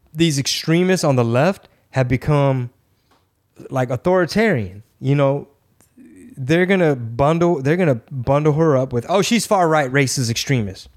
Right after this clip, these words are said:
Oh, she's one of them Trumper people. She just don't wanna say it." She's probably like, "No, I voted for Democrat like a motherfucker. Like, I'm just in the middle, and some of that, some of that stuff y'all talking about with all the pronouns." Like, he-, here's what, I'm gonna go back to Mexican Americans and Latinos.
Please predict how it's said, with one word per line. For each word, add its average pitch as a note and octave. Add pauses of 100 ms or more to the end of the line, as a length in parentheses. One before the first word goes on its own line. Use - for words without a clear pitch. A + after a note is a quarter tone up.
(160)
Oh, E3
she's G3
one F#3
of D3+
them C3
Trumper C#3+
people. A2
She -
just C3
don't B2
wanna A2+
say B2+
it." A2 (240)
She's -
probably E3+
like, C#3
"No, G#3
I F3
voted F#3+
for - (160)
Democrat G3
like F3
a F3+
motherfucker. D#3
Like, A2+
I'm C3
just D#3+
in D#3
the F3
middle, E3+ (300)
and A2+
some D#3
of E3+
that, E3
some E3+
of F3
that E3
stuff E3
y'all D#3+
talking F#3
about B2+ (320)
with C#3+
all C#3+
the B2
pronouns." E3 (320)
Like, E3
he-, F3
here's A#3
what, A3
I'm F3
gonna F#3
go F3+
back D3
to -
Mexican A#2
Americans G2
and A#2+
Latinos. G2+